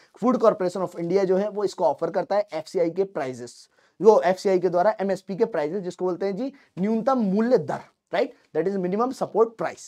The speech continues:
ये आपको याद रखना है गाइस, minimum support price generally higher than that of the market price, ये आपको देखने को मिल जाता है, राइट। फिर एफ़आरपी जो है जी, एक मिनिमम प्राइस है जो शुगर मिल्स जो है, they have to pay to the farmers for their sugar cane,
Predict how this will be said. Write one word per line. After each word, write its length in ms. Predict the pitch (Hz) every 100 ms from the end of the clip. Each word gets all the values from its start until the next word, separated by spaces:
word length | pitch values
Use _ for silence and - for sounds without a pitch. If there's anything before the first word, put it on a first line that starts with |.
| -
ये 80 | 214
आपको 240 | 190 -
याद 200 | 170 151
रखना 200 | 165 190
है 60 | 214
गाइस, 260 | 220 240 - _ _ -
minimum 380 | 190 202 220 247
support 360 | 208 170 190 185
price 220 | 220 269 - _ - 131
generally 360 | 214 240 247 185
higher 200 | 160 202
than 180 | 196 196
that 160 | 190 170
of 80 | 170
the 120 | 214
market 360 | 147 127 175 175
price, 220 | 160 202
ये 60 | 190
आपको 240 | 139 -
देखने 260 | 175 143 151
को 60 | 196
मिल 200 | 233 165
जाता 260 | 113 -
है, 80 | 98
राइट। 200 | 165 220 _ _ -
फिर 120 | 262 180
एफ़आरपी 440 | 185 240 240 262
जो 140 | 254
है 80 | 247
जी, 200 | 233 262 220
एक 160 | 214
मिनिमम 400 | 202 202 240 294
प्राइस 320 | 285 220 190 196
है 120 | 247 - _
जो 100 | 160 262
शुगर 340 | - 233 302
मिल्स 300 | 285 285 -
जो 100 | 233
है, 200 | 262 269
they 220 | 277 214 196
have 220 | 208 -
to 60 | 233
pay 120 | 247 247
to 80 | 254
the 100 | 247
farmers 380 | - 190 226 240
for 160 | 190 185
their 160 | 233
sugar 260 | 240 180 143
cane, 180 | 120